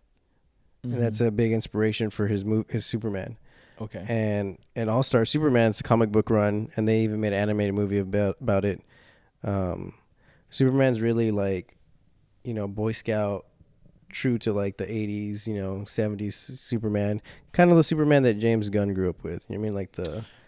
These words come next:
Speaker 1: Bro, if I, if, if I had the buttons, I would put in a fucking applause for all the people who were like, "I want the red trunks back.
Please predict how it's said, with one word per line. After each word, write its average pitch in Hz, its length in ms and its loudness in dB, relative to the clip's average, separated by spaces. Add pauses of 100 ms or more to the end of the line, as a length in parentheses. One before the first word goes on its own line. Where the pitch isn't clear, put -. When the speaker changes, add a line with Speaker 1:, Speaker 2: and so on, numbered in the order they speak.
(120)
Speaker 1:
Bro, 113 420 -2
if 123 240 -6
I, 123 240 -2
if, - 140 -10 (120)
if 117 140 -8
I 123 60 -2
had 127 240 -2
the 120 80 -2
buttons, 147 720 -4
I 110 120 -4
would 113 180 -2
put 135 160 -2
in 117 80 -6
a 107 40 -6
fucking 120 320 -8
applause 107 540 -6
for 127 100 -8
all 110 120 -6
the 107 80 -8
people 120 320 -4
who 113 280 -4
were 110 160 -4
like, 101 320 -8
"I 147 120 -4
want 160 320 -4
the 139 100 0
red 143 320 0
trunks 160 460 -4
back. 131 420 -4